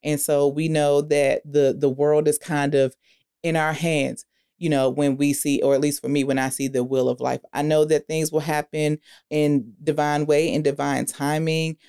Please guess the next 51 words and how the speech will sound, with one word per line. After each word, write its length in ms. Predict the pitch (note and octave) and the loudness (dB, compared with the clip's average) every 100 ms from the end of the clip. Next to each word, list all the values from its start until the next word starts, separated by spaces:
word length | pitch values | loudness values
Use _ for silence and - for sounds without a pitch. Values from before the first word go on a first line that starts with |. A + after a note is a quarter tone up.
| _ - | _ -4
And 120 | D#3+ | -2
I 80 | F#3+ | 0
just 200 | B3 B3 | -2 0
always 360 | F#3 F3+ E3 | 0 2 2
love 320 | D3+ C#3 C#3 | 2 2 2
the 80 | C#3 | -2
wheel 260 | C#3 C3+ C3+ | -2 0 0
of 120 | B2+ | -2
life 180 | B2+ B2 | -4 -4
symbology. 560 | - B2 A#2+ A#2+ - | -4 -4 -4 -6 -6
So 180 | B2 C3+ | -4 -2
that's 220 | D#3 G3+ | 0 -2
great 220 | - F#3+ - | -2 -6 -4
to 80 | |
see 180 | - E3 | -6 -4
that 180 | D3+ C#3 | -2 -2
here. 240 | C3+ C#3+ - _ _ _ G3 | -2 -6 -8 _ _ _ -2
But 80 | |
like 160 | A#3+ B3 | -2 0
I 80 | A#3 | -2
said, 320 | - F#3 E3 | -2 -2 -2
abundance 480 | D3+ D3+ F#3 A#3 B3+ | -6 -6 0 2 2
is 220 | - F#3+ - - | -2 -6 -6 -6
more 280 | D3+ D#3+ F3+ | 0 2 2
than 220 | F3 D3+ | 0 0
money. 320 | D3+ C#3 C#3+ - _ - | 0 0 -4 -10 _ -6
It 120 | F3 | 0
literally 400 | A3+ C#4+ C#4 B3+ | 2 2 4 2
comes 400 | - G3 F#3+ F#3 | 0 -2 -2 -4
from 200 | F3 D#3+ | -6 -2
the 120 | D3 | -2
seeds 500 | - - E3+ E3+ D#3 | -2 -4 -2 -2 -2
that 240 | C#3 C#3 | -4 -4
you 100 | D3+ | -10
plant 360 | C#3+ - D3+ D3 | -12 -6 -4 -4
and 120 | D3 C#3+ | -2 -4
that 180 | - | -4
you 80 | - | -6
nurture 400 | C#3+ C#3 C#3+ C3+ | -2 -2 -2 -4
within 300 | C3 C3 B2+ | -6 -6 -4
yourself. 460 | B2+ B2+ - D3+ D3 _ _ _ - | -4 -4 -8 -20 -20 _ _ _ -6
So 200 | F3 - | -4 -2
if 140 | E3+ | -2
you 180 | F#3+ - | -2 -6
are 460 | E3+ F#3 G#3 G3 F3+ _ _ | -4 -2 -2 -2 -6 _ _
planting 440 | - E3 D3+ D3+ D3 | -6 -4 -2 -2 0
the 80 | C#3 | -2
seed 420 | - D3+ C3+ - | -2 -2 0 -2
of 320 | C#3 C3+ C3 - _ _ - | -2 -2 -2 -6 _ _ -6
financial 600 | C#3+ C3+ C#3 C3+ - - | -2 0 2 0 -2 -4
abundance, 600 | C3 C#3 B2+ - - | -4 -4 -4 -6 -8